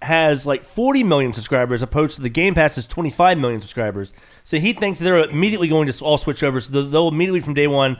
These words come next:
on Sony's new, like, Game Pass thing, they'll have forty million subscribers on day one.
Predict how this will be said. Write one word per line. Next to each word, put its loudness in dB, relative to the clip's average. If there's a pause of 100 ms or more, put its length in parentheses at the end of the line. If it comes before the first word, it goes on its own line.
(260)
on -2
Sony's 0
new, 0
like, 0
Game -2
Pass 0
thing, -2
they'll 2
have 0
forty -2
million -2
subscribers -6
on -6
day -6
one. -12